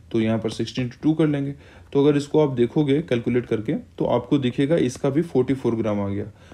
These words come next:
मतलब मास कंजर्व है। That is why उन्होंने ये रिएक्शन को देख के बताया कि किसी भी रिएक्शन में जब अपन परफॉर्म कर रहे हैं तो रिएक्टेंट का जो मास है वो प्रोडक्ट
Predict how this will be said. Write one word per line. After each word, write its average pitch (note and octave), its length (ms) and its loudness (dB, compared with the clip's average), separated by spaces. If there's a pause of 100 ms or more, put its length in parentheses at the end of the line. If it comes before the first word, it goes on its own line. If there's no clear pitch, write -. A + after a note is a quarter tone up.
(160)
मतलब E3+ 240 4
मास D3 340 4
कंजर्व A#2 460 2
है। - 360 -10 (180)
That C3+ 140 4
is F3 120 4
why D#3 160 4 (400)
उन्होंने C#3+ 360 2
ये E3+ 340 0
रिएक्शन B2+ 480 0
को F3 120 6
देख A#2+ 240 0
के D#3+ 120 4
बताया B2 460 2
कि F3+ 140 -2
किसी D#3+ 280 2
भी D#3+ 120 2
रिएक्शन C#3 440 0
में A2 280 -2 (480)
जब D3 200 2
अपन E3 300 2 (320)
परफॉर्म - 360 2
कर C#3+ 160 0
रहे A#2 160 0
हैं C#3 80 -2
तो C3+ 180 2
रिएक्टेंट C3 460 2
का E3+ 100 4
जो D3+ 180 4
मास A#2+ 340 2
है D#3 60 4
वो F3 100 4
प्रोडक्ट C3+ 480 0